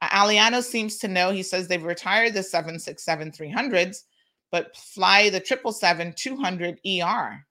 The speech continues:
What a mess. You know about planes, child. Um, so yes, so here's the thing, right? I feel like in times like this, we have to be,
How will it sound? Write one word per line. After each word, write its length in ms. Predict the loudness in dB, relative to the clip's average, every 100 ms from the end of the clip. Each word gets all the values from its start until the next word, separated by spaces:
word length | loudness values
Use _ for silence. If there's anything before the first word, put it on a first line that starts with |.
| _
What 200 | -12 -10
a 20 |
mess. 520 | -6 -8 -8 -20 -20
You 160 | -18 -14
know 100 | -10
about 220 | -8 -8
planes, 340 | -6 -6 -8 -10
child. 360 | -8 -8 -12 _ _ _ _ _ _ _ _ _ _ _ -2
Um, 680 | 0 2 4 4 2 0 -2 -6
so 240 | -8 -4 -2
yes, 600 | 0 4 6 6 2 -4
so 100 | -4
here's 340 | 0 0 0
the 100 | -2
thing, 340 | 0 2 0 -2
right? 380 | -2 -2 -2 -10 _ _ _ _ _ _ _ _ _ _ _ _ _ _ _ _ _ _ _ _ -2
I 120 | -2
feel 220 | -2 -2 0 0 0
like 160 | 0
in 140 | 0 0
times 480 | -4 -2 0 -2 -4
like 240 | -6 -4
this, 460 | -4 -4 -8 -14 -16 -10
we 200 | -6 -4
have 300 | -4 -6 -6
to 120 | -8
be, 540 | -4 -2 0 -2 -6